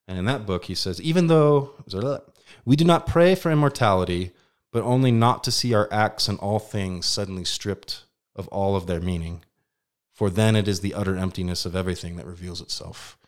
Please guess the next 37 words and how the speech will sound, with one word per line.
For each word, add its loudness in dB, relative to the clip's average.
Right? -6
So -8
if -12
we -10
change -6
traditions -2
too -6
much, -8
right? -6
It's -2
not 0
that -2
stuff -2
can't -8
change -2
slowly, 0
but -12
if -12
we -8
change -4
things -8
too -8
rapidly, -2
things -8
start -8
to -10
feel -8
meaningless, -4
unworthy -2
of -6
sacrifice, -6
unworthy -6
of -10
investment, -8
right? -2
You -8
just, -8